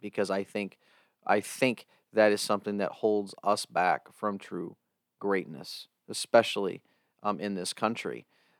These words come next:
And being able to not take out,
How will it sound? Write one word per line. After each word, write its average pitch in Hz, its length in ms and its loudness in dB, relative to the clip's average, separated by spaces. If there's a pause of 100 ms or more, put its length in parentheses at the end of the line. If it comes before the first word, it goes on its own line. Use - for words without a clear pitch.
(400)
And 120 260 4 (720)
being 139 240 8
able 139 260 8
to 113 380 0 (640)
not 135 400 6 (280)
take 135 220 4
out, 120 320 10